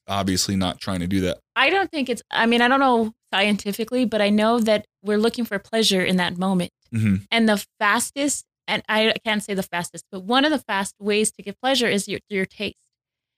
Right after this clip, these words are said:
Speaker 2: And so sometimes when I run this cleanse, like we were talking about, is,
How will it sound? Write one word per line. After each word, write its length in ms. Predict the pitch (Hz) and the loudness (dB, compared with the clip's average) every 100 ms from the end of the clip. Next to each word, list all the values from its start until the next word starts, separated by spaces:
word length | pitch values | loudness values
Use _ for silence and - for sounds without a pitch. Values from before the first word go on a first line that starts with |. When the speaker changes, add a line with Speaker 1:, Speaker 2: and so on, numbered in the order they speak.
| _ - | _ -6
Speaker 2:
And 140 | 220 | -2
so 140 | 214 233 | 0 0
sometimes 460 | - 254 269 262 226 | 2 0 2 2 2
when 80 | |
I 20 | 208 | 0
run 220 | 196 196 | 2 2
this 160 | 196 | 0
cleanse, 320 | - 220 202 190 | -2 -2 -2 -2
like 120 | 190 - | -6 -6
we 100 | 190 | -2
were 60 | 190 | -2
talking 340 | 202 214 233 | -2 -4 -2
about, 320 | 202 185 180 - | -6 -2 -4 -4
is, 300 | 185 190 180 | -4 -2 -2